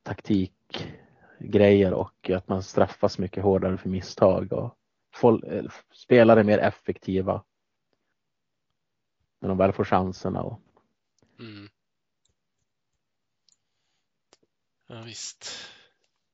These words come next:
Speaker 2: Ja, vi får helt enkelt se om den här desperationen betalar av sig.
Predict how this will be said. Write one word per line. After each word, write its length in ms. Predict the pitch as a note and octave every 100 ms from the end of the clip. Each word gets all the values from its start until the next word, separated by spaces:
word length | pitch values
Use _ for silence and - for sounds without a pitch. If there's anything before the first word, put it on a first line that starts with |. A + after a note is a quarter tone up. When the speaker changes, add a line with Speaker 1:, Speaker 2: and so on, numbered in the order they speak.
| _ _ _ - - _
Speaker 2:
Ja, 300 | - A2 A2+ A2+
vi 100 | B2
får 500 | - D3 C3 A#2 A2 _ _ -
helt 240 | B2+ A#2+
enkelt 260 | B2+ A#2+ A#2
se 180 | - B2
om 120 | C3
den 160 | A2 G#2+
här 80 | G#2+
desperationen 680 | G#2+ - G#2+ G2+ G#2 A2+ G#2+
betalar 420 | - G#2 G2 F#2
av 160 | A2+ A#2+
sig. 340 | - - -